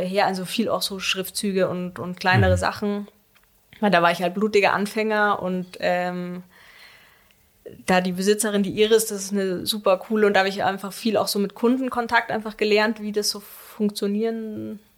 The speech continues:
Speaker 1: soll oder sollte.
Speaker 2: Kann.
Speaker 1: Oder kann, genau.
Speaker 2: <laughs>
Speaker 1: Und, ähm, weil da wurde ich ziemlich ins, ins, ins kalte Wasser geworfen, hieß es, „Ja gut, wir sagen jetzt den Kunden nicht unbedingt, dass du jetzt so,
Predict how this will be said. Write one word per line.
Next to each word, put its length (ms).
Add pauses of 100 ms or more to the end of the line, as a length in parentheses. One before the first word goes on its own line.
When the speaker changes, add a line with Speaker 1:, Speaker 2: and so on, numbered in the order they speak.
(120)
Speaker 1:
soll 300
oder 500
sollte. 540 (200)
Speaker 2:
Kann. 300 (500)
Speaker 1:
Oder 220
kann, 400
genau. 500 (100)
Speaker 2:
<laughs> 100
Speaker 1:
Und, 640
ähm, 840 (180)
weil 120
da 100
wurde 140
ich 80
ziemlich 200
ins, 160
ins, 240
ins 160
kalte 260
Wasser 260
geworfen, 320
hieß 220
es, 200
„Ja 240
gut, 160
wir 100
sagen 220
jetzt 240
den 160
Kunden 320
nicht 140
unbedingt, 320
dass 140
du 60
jetzt 160
so, 320